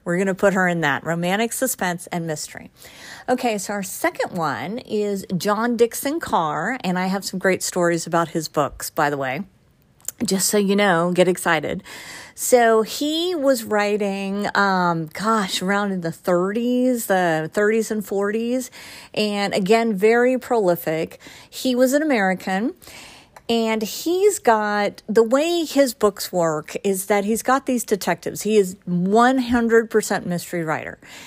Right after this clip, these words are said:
and he's a master of what they call the locked room mystery, which we will get into that in a little bit. And I think I talked about that a little bit with Mar-,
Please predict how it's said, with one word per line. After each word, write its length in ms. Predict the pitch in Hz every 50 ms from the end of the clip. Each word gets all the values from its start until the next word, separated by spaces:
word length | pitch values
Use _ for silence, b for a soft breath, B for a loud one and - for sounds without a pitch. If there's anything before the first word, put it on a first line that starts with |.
| B B
and 120 | - 196 220
he's 220 | 254 302 320 -
a 60 | 311
master 520 | 277 240 220 214 220 226 247 - - - 220
of 120 | 202 190
what 140 | 196 196 190
they 120 | 214 202
call 260 | 185 - - - 190
the 160 | 190 180 180 170
locked 640 | 165 165 165 170 180 190 214 - - - - - -
room 580 | - 165 156 190 185 185 190 190 196 196 196 - _
mystery, 680 | 175 180 170 180 180 - - - - 254 254 277 320
which 260 | 311 226 196 190 -
we 80 | - 202
will 120 | 190 185
get 180 | 185 170 185 175
into 260 | 180 185 190 - 196
that 240 | 185 180 175 165 -
in 60 | 180
a 80 | 175 170
little 320 | 165 175 202 226 226 190
bit. 340 | 170 165 151 147 143 175 - - B B B B B B B B B B
And 100 | 208 202
I 80 | 208 208
think 220 | - 254 240 233
I 80 | 226 208
talked 340 | 202 - 220 214 220 - -
about 280 | 196 196 190 185 185
that 140 | - 185 180
a 40 | 185
little 220 | 185 185 180 180
bit 160 | 175 202 -
with 200 | - 180 180 -
Mar-, 220 | - 185 175 170